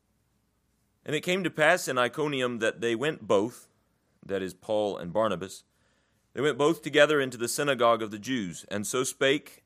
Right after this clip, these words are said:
that a great multitude, both of the Jews and also of the Greeks, believed.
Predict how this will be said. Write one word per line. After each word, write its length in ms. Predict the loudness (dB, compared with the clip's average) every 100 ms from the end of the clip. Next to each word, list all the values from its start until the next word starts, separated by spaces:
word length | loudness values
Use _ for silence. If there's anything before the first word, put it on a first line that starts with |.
| -4
that 180 | -2
a 60 | 0
great 360 | 2 2 2 2
multitude, 640 | -2 -2 -4 -4 -2 -2
both 200 | -2 -2
of 80 | -6
the 80 | -6
Jews 440 | -2 0 0 -2
and 120 | 0
also 260 | 0 0 -4
of 120 | -6
the 100 | -6
Greeks, 500 | -4 -6 -6 -14 -18 _ _ _ _ _
believed. 580 | -8 -4 -4 -4 -10 _